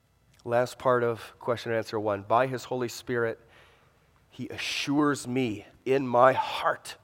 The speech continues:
He assures me of eternal life. And he makes me heartily willing and ready from now on to live for him.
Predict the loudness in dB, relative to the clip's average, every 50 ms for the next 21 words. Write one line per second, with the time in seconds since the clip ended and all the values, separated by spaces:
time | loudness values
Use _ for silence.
0 | _ _ _ _ _ _ -8 -8 -6 -6 -6 -6 -6 -6 -8 -6 -6 -6 -6 -6
1 | -8 -10 -12 -14 -16 -16 -20 _ -20 -20 -20 -20 -14 _ -6 -6 -6 -6 -8 -4
2 | -2 0 2 2 4 2 2 0 -2 -6 -14 -18 -20 -20 _ _ _ _ _ _
3 | _ _ _ _ _ -4 -2 -2 0 4 4 4 4 2 -4 -4 -4 -4 -4 -6
4 | -2 2 4 4 4 4 2 0 0 -2 0 0 0 2 2 0 0 -2 -4 -2
5 | -4 -2 -2 -2 -6 -8 -10 -10 -6 -4 -4 -4 -2 -4 -4 -4 -6 -8 -12 -14
6 | -12 -10 -12 -12 -12 -14 -14 -10 -10 -12 -12 -12